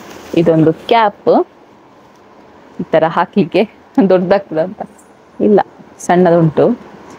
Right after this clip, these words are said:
ಇದೊಂದು ಕ್ಯಾಪ್, ಇದೊಂದು dress. ಅದು ಹೇಗೆ ಕಾಣಿಸ್ತದೆ ಅಂತ ನೀವು ನನ್ನ photoshoot ವ್ಲಾಗ್ಗೆ ನೋಡಿ, ಓಕೆನಾ? ಎಸ್, ಇಷ್ಟು purchase ಮಾಡಿದ್ದೇನೆ, ಯಾವುದಾದ್ರೂ miss ಆಗಿದ ಗೊತ್ತಿಲ್ಲ ನನಗೆ. So,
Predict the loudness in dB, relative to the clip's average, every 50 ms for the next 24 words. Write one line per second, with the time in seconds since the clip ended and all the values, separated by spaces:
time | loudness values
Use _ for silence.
0 | -14 -4 -2 0 0 2 2 0 0 -2 -2 -2 0 0 0 0 -2 -6 -14 -8
1 | -2 0 2 4 4 4 2 2 2 0 0 0 -2 0 0 0 2 2 2 0
2 | 0 -4 -8 -16 -20 -20 -20 -20 -20 -20 -20 -20 -20 -20 -20 -20 -20 -20 -20 -20
3 | -20 -20 -20 -20 -20 -20 -20 -8 -2 -2 -2 -2 -2 -6 -12 -12 -14 -14 -18 -20
4 | -20 -20 -20 -20 -20 -20 -20 -20 -20 -20 -20 -20 -20 -20 -20 -20 -20 -20 -20 -12
5 | -6 -2 0 2 2 2 2 0 0 -2 -2 -2 -4 -2 0 2 2 2 0 0
6 | -2 0 2 2 4 4 4 4 2 0 -2 -6 -16 -20 -16 -6 -4 -2 0 2
7 | 2 2 0 0 -4 -8 -16 -20 -20 -20 -20 -20 -12 -4 -4 -2 -2 0 -2 -2
8 | 0 0 2 2 2 2 0 0 2 2 2 2 0 -4 -8 -14 -10 -8 -8 -6
9 | -4 -4 -2 0 2 2 2 0 -2 -8 -18 -20 -20 -20 -20 -20 -20 -20 -20 -20
10 | -14 -6 -4 -4 -4 -2 -2 -4 -4 -4 -2 0 0 0 0 -2 -2 -2 -2 -4
11 | -2 0 0 0 2 2 2 0 0 -2 0 -2 0 0 2 2 2 2 2 2
12 | 2 0 0 -2 -2 -2 -2 0 0 2 2 0 0 0 -2 -4 -2 -2 -2 0
13 | 0 0 -2 -2 -2 0 -2 -2 -2 -8 -16 -20 -20 -20 -20 -20 -20 -20 -20 -20
14 | -20 -20 -20 -20 -20 -20 -20 -20 -20 -20 -14 -4 0 2